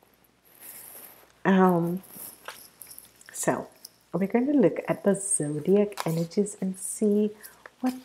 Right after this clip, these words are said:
the zodiac energies are bringing in for you guys. Wow, the energy of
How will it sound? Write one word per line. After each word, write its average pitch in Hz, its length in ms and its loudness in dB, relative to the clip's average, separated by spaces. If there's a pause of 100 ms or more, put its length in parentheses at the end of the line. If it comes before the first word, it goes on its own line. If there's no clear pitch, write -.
(100)
the 262 160 8
zodiac 240 880 4
energies 214 600 -2 (100)
are 190 180 0 (120)
bringing 202 520 -2 (140)
in 180 380 -4 (120)
for 254 120 4
you 226 420 2 (100)
guys. 294 920 -4 (1300)
Wow, 156 1200 0
the - 200 -14
energy 165 340 -6
of 156 120 -4